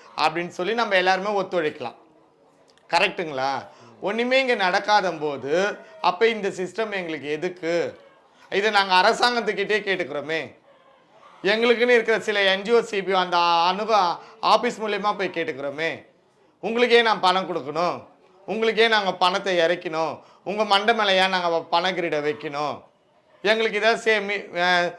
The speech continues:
சேஃப்டி ஆகும் இல்லையா? உங்க மேல இறக்குற ஒரு ஐயாயிரம் ரூபாய் இருந்துச்சுன்னா,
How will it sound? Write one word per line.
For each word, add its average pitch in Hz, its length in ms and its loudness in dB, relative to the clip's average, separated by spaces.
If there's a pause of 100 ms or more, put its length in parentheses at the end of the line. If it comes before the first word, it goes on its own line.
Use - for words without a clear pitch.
(240)
சேஃப்டி 247 300 8
ஆகும் 180 240 6
இல்லையா? 165 360 2
உங்க 170 260 0
மேல 202 280 4
இறக்குற 185 200 -2
ஒரு 175 160 2
ஐயாயிரம் 170 380 2
ரூபாய் 190 140 2
இருந்துச்சுன்னா, 165 640 -4